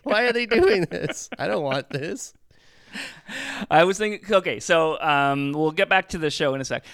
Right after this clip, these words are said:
Speaker 2: but, uh, there's Shirt Punch,
Speaker 1: Mm-hmm.
Speaker 2: which doesn't do my merch, so I don't know why I'm pushing, promoting them. But anyways, so you can get the cheaper shirt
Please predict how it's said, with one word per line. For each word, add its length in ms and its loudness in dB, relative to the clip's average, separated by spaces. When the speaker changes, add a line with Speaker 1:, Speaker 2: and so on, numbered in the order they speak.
Speaker 2:
but, 200 6
uh, 560 4
there's 600 0
Shirt 400 -8
Punch, 520 -12
Speaker 1:
Mm-hmm. 540 -12
Speaker 2:
which 260 -16
doesn't 260 -10
do 120 -10
my 180 -4
merch, 220 -10
so 140 -10
I 40 -4
don't 80 -10
know 100 -8
why 160 -8
I'm 100 -8
pushing, 340 -8
promoting 340 -8
them. 120 -6
But 120 -8
anyways, 300 -4
so 180 0
you 220 -4
can 80 -8
get 180 -4
the 80 -10
cheaper 380 -12
shirt 300 -12